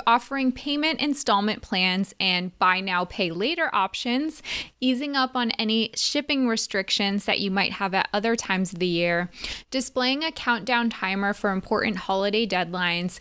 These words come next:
incorporating live chat and other real-time communication tools, and more. What are you currently doing to optimize your brand for the holidays?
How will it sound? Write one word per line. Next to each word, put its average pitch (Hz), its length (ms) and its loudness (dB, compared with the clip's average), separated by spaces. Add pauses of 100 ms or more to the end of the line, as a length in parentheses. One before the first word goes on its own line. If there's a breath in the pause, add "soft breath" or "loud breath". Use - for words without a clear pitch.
(320 loud breath)
incorporating 285 880 -2
live 202 380 2
chat 277 420 -2
and 220 240 0
other 240 300 0
real-time 208 600 0
communication 254 800 2
tools, 254 480 -2
and 202 220 0
more. - 400 -2 (400 loud breath)
What 262 200 4
are 392 100 0
you 233 360 2
currently 214 480 2
doing 196 400 0
to 185 380 -2
optimize 294 520 2
your 269 120 0
brand 208 420 0
for 190 180 -2
the 196 100 0
holidays? 196 760 0